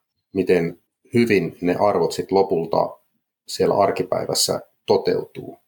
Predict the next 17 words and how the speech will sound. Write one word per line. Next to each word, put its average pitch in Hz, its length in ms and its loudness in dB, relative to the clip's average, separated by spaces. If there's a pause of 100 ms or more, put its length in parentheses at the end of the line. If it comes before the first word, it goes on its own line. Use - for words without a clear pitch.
(840)
Ja, 82 380 0
ja, 87 320 -2
ja 92 80 -2
tavallaan 92 380 2
mitä, 101 440 -2 (420)
mitä 98 140 -2
paremmin 113 440 2
se 95 120 0
organisaatio 90 800 0
on 85 200 -4
pystynyt 92 520 -6 (200)
ymmärtämään 85 920 0 (840)
laaja-alaisesti 90 960 0
sitä, - 280 -4 (380)
niitä 101 300 -6
merkitysasioita, - 1700 -2
mitä 90 400 -2